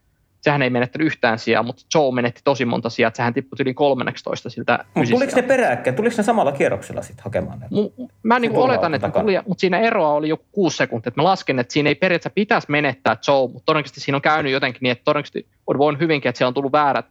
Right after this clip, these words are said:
Speaker 1: niinku vähän sellaista rengassählinkiä, mut sitähän ei näytty kuvissa koskaan.
Speaker 2: Ei näytetty,
Speaker 1: Mut
Speaker 2: ei
Speaker 1: se
Speaker 2: näytetty, mut mä oletin, että
Speaker 1: Et
Speaker 2: varmaan
Speaker 1: onko
Speaker 2: tuli
Speaker 1: siinä
Speaker 2: niinku peräkkäin.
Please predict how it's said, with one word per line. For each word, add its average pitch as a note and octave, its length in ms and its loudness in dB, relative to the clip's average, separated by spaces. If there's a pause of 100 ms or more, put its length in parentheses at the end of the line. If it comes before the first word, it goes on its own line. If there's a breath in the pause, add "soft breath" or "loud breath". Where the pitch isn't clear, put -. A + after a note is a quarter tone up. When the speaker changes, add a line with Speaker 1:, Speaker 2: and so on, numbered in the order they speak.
Speaker 1:
niinku D3+ 180 0
vähän E3 220 2
sellaista C#3 380 0
rengassählinkiä, B2 760 0
mut B2+ 140 -6
sitähän C3+ 280 -2
ei C3+ 80 2
näytty C#3 300 -2
kuvissa - 440 -8
koskaan. - 460 -8
Speaker 2:
Ei E3+ 140 4
näytetty, C#3+ 440 0
Speaker 1:
Mut D#3+ 40 2
Speaker 2:
ei F3+ 60 2
Speaker 1:
se F#3+ 60 4
Speaker 2:
näytetty, D3+ 340 0
mut D#3 300 -2
mä F#3 140 4
oletin, F#3 360 0
että C3+ 160 0
Speaker 1:
Et C#3 40 2
Speaker 2:
varmaan C3+ 180 4
Speaker 1:
onko C3 40 2
Speaker 2:
tuli - 80 0
Speaker 1:
siinä F#3+ 200 2
Speaker 2:
niinku C#3+ 180 0
peräkkäin. A#2+ 640 0